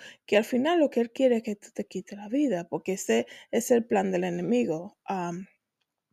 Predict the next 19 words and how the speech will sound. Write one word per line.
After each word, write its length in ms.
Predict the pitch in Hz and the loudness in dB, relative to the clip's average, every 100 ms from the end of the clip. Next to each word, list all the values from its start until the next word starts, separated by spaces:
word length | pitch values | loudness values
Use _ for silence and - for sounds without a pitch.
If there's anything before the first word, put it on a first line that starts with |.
| _ 240 | _ -8
so, 540 | 226 - 226 214 226 - _ - - _ | -6 2 4 4 2 -4 _ -20 -20 _
tenemos 440 | 247 226 233 262 | 6 6 6 4
que, 560 | 262 262 240 220 220 - | 4 6 6 6 2 0
am, 560 | - 196 190 202 214 233 | 0 0 2 0 -2 -4
poner 260 | - 214 208 | 0 2 4
mucha 300 | 220 240 254 | 4 2 2
atención 480 | 240 233 226 208 202 | 4 4 4 2 2
también. 720 | 202 196 202 285 294 247 254 - - - | 0 0 2 2 2 0 -2 -14 -18 0
El, 300 | 170 214 - | 2 2 0
el, 200 | 233 233 | 0 0
el 200 | - 226 | 2 0
pecado 480 | - 226 254 294 302 | 2 0 2 2 6
es 60 | 247 | 4
una 280 | 254 294 | 2 -4
cosa 460 | 285 202 196 - 190 | -6 -8 -8 -6 -6
que 420 | - 185 175 180 _ _ _ _ _ - _ _ _ _ _ _ _ _ _ _ _ _ _ _ _ _ _ _ - | -4 -4 -4 -8 _ _ _ _ _ -20 _ _ _ _ _ _ _ _ _ _ _ _ _ _ _ _ _ _ -6
la 180 | 226 208 | -2 0
gente 360 | 214 233 247 | 2 4 4
dice, 640 | 233 233 - 226 202 208 | 4 2 2 2 2 0